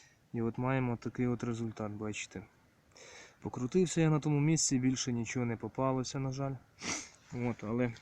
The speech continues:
три пряги, тим не менше, це є, це є вже результат. От, бачите. От такі от. Досить таки в бодренькому стані. От.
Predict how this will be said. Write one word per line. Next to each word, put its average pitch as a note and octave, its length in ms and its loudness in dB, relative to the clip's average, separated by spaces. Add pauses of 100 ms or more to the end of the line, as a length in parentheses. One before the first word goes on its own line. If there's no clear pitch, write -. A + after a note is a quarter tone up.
(200)
три B2 160 0
пряги, C3+ 360 2
тим A#2+ 160 -4
не A#2 80 0
менше, A#2+ 300 -2
це A2+ 200 -6
є, G#2+ 200 -4 (440)
це - 160 -6
є A2+ 60 0
вже A2+ 180 -2
результат. G#2 460 -6 (1200)
От, G#2+ 140 -6
бачите. G#2 600 -4 (1600)
От A#2+ 160 -6
такі A2+ 400 -6
от. G#2 200 -8 (840)
Досить A2+ 280 -4
таки A#2+ 280 -2 (520)
в B2 40 -8
бодренькому A#2 600 -4
стані. C#3+ 340 -2 (2250)
От. E3 300 4